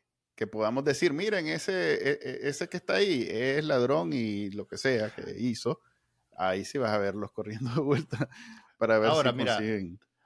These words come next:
Speaker 2: hay otro
Speaker 1: Ujú.
Speaker 2: caso parecido al de la policía, eh, se llama, que, que ya Morazán lo identificó, se llama
Speaker 1: Claro.
Speaker 2: un, el, el hombre se llama Juan Alberto Sosa y su esposa Gabriela Rayo.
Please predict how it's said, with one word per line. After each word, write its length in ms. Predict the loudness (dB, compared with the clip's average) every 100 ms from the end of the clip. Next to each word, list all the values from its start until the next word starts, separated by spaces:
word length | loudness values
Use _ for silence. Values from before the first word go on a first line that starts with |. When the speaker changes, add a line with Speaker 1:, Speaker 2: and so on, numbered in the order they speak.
| _
Speaker 2:
hay 200 | -4 2
otro 180 | 4 4
Speaker 1:
Ujú. 80 | 4
Speaker 2:
caso 420 | 2 0 -4 -6
parecido 440 | -4 -4 -6 -6
al 80 | -4
de 100 | -2
la 160 | 0 0
policía, 800 | -4 -6 -4 -2 -2 -4 -8 _ -4
eh, 640 | 0 2 2 -2 -4 -8 -16 _
se 280 | -12 -6 0
llama, 460 | 2 2 0 0 -4
que, 260 | -4 -4
que 140 | -4 0
ya 220 | 2 2
Morazán 400 | 2 0 0 -2
lo 80 | 0
identificó, 720 | 0 -2 -8 -10 -6 -6 -6 _ _ -20 _
se 160 | -6 0
llama 180 | 2 2
Speaker 1:
Claro. 200 | 2 -2
Speaker 2:
un, 60 |
el, 220 | -4 -4 -4
el 160 | -2
hombre 180 | -2 -2
se 120 | -2 -2
llama 220 | -2 -2
Juan 240 | -2 0
Alberto 520 | -2 -2 -4 -6 -8 -6
Sosa 540 | -4 -4 -4 -10 -12 _ _ _ _
y 80 | -12
su 100 | -8
esposa 580 | -8 -4 -4 0 0 -2 -4
Gabriela 640 | -2 -2 -2 -4 -2 -2
Rayo. 460 | 0 0 -2 -6